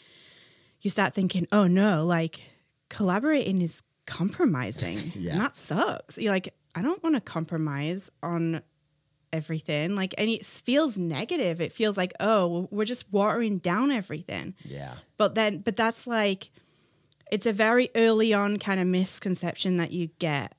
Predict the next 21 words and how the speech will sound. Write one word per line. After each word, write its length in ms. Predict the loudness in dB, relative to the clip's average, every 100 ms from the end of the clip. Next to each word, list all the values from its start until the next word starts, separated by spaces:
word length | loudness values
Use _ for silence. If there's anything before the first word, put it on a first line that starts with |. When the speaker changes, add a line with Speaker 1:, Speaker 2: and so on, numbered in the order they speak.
| -4
Speaker 1:
And 120 | 0
I 40 | 0
think 300 | 0 -2 0
once 260 | -2 -2
you 60 | -2
get 240 | 0 0
a 40 | 0
little 180 | -2 -2
bit 200 | -2 -2
further 360 | -2 -2 0
on, 220 | 0 0
you 100 | 0
re-, 220 | 0 -2 -2
you 160 | -6 -4
start 440 | 0 2 4 2
to 120 | -4
see 340 | -4 -2 0 0
it 140 | -2 -2
actually 480 | -2 0 -2 -2 -2
come 240 | -2 -2
together 580 | 0 0 0 0 0